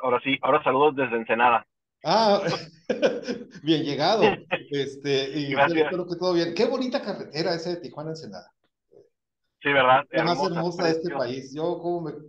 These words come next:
Speaker 2: no me canso de presumirla.
Speaker 1: Y hoy estaba, estaba clarito, clarito. Está clarito el cielo, entonces se ve precioso el mar.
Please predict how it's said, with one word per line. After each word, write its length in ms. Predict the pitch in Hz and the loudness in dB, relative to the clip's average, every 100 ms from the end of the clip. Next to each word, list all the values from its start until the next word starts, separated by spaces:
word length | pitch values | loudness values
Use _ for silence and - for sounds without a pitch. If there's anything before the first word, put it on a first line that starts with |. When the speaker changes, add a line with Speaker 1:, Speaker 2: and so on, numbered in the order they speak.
| _ | _
Speaker 2:
no 260 | 135 147 143 | -12 -12 -10
me 140 | 160 | -10
canso 260 | - 151 170 | -8 -8 -8
de 120 | 160 | -10
presumirla. 580 | 165 127 117 123 123 - _ _ _ _ _ _ - | -10 -12 -12 -12 -14 -18 _ _ _ _ _ _ -10
Speaker 1:
Y 140 | 120 | -2
hoy 160 | 123 139 | 0 0
estaba, 460 | - 147 147 151 - | 0 2 4 4 0
estaba 380 | 120 139 147 | -8 -4 -4
clarito, 580 | - 170 165 165 - 175 | -4 -2 -2 -2 -8 -10
clarito. 340 | 147 143 139 131 | -4 -2 -2 -2
Está 200 | - 190 | 0 2
clarito 320 | 165 147 147 | 2 0 -2
el 100 | 139 | 0
cielo, 240 | 147 160 | 0 2
entonces 380 | 147 131 131 _ | -2 -4 -8 _
se 60 | 127 | 0
ve 160 | 120 123 | 0 0
precioso 540 | 123 107 - 117 117 | -2 -2 -4 -8 -6
el 80 | 110 | -6
mar. 160 | 110 | -6